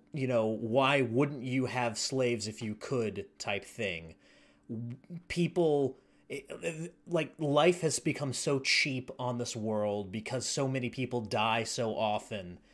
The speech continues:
that it's just, like, the most desolate wasteland. And in that setting, you essentially have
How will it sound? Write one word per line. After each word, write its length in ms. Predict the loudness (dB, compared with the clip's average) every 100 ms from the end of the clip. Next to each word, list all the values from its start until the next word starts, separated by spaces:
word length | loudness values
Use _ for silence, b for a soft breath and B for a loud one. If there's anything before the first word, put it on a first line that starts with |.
| b b -4
that 160 | -2 -2
it's 140 | -4
just, 260 | -4 -2 -2
like, 180 | -2
the 80 | 0
most 380 | 0 0 -2 0
desolate 500 | 0 2 0 0 -2
wasteland. 800 | -2 -2 -2 -4 -4 -4 -6 -4
And 160 | -4 -4
in 400 | -4 -4 -4 -6 B B B
that 500 | -12 4 6 6 2
setting, 680 | -4 -4 0 0 0 -6 -14 -20 _ b b b _ -16
you 320 | -4 0 2
essentially 640 | 0 0 0 -2 -2 -2
have 680 | -4 0 2 4 2 -2